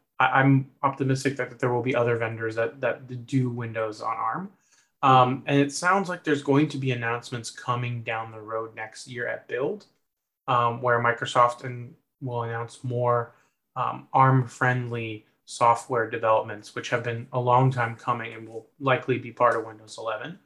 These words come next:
Speaker 1: Um, and then the big announcement that no one was expecting was the new Snapdragon G three X, which is a gaming-focused processor,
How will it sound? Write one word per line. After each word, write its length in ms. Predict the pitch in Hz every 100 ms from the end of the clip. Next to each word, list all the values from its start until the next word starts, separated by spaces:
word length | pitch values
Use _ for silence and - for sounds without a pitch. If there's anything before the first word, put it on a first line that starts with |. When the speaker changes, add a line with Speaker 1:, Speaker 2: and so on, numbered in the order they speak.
| _ _ - - -
Speaker 1:
Um, 280 | 131 131 139
and 160 | 143
then 300 | 151 170 165
the 80 | 151
big 280 | 135 143 147
announcement 520 | 147 139 139 - 131
that 180 | 127 123
no 180 | 127 123
one 100 | 120
was 160 | 117
expecting 720 | 117 - 170 170 175 170 165 160 _ - _ _ _ _ _ _ _ _ _ - -
was 220 | 131 131
the 100 | 135
new 360 | 131 143 147 139
Snapdragon 760 | - 131 123 - 131 123 117
G 240 | - 135
three 380 | 131 - 117 123
X, 580 | 104 104 - - - - _
which 160 | 135
is 120 | 123 117
a 140 | 113 110
gaming-focused 1120 | 135 135 151 139 135 - 131 135 - - -
processor, 680 | - - - 143 - 180